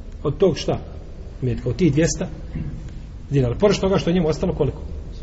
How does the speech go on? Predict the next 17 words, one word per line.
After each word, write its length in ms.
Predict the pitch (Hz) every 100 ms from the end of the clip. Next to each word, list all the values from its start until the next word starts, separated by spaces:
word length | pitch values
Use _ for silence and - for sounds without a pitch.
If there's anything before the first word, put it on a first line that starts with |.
| - - - -
Osamsto. 360 | - - - - - - -
Pored 160 | 131
toga 160 | 131 135
što 120 | -
je 40 | 123
njemu 100 | 113
ostalo 240 | - 131 127
osamsto. 340 | - - - - - - - - - - - - - - - - - - -
I 80 |
ovdje 200 | 180 247
je 60 | 240
dokaz 380 | 147 143 - 226 - - - - - - - - - - - - - - - - - - -
u 80 | 139
ovome 220 | 139 135
hadisu 500 | 101 107 110 - 143 - - - - - - - - - - - - - - -
hanefijskim 680 | 131 202 220 185 - 135 120
učenjacima 560 | - 147 165 - 233